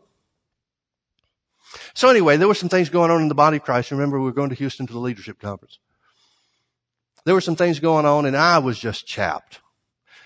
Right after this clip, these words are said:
We got on the plane on a Monday morning, I guess it was, to fly down there. And Beth and I are sitting there in the, in the, uh, side by side in the plane. And I just started in on some of this stuff. I said, "This,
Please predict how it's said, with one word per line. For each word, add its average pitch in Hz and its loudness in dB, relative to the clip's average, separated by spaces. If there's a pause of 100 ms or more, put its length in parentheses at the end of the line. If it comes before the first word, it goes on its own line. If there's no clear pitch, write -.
(140)
We 160 0
got 170 4
on 165 2
the 139 0
plane 147 0 (1080)
on 123 -4
a 120 0
Monday 143 2
morning, 131 0
I 120 0
guess 120 -6
it 110 -12
was, 120 -4
to - -20
fly 120 0
down 113 -2
there. 107 -6 (480)
And 120 -4
Beth 147 4
and 139 0
I 135 2
are 123 0
sitting 135 -6
there 131 2
in 120 -2
the, 110 -4
in 110 -6
the, 104 -6
uh, 104 -12
side 131 -4
by 113 -8
side 117 -4
in 107 -10
the 95 -14
plane. 107 -8 (480)
And 139 0
I 208 2
just 151 -6
started 123 -2
in 113 -2
on 101 -4
some 107 -10
of 95 -8
this 95 -10
stuff. 98 -8
I 113 -8
said, 120 -8
"This, 131 -6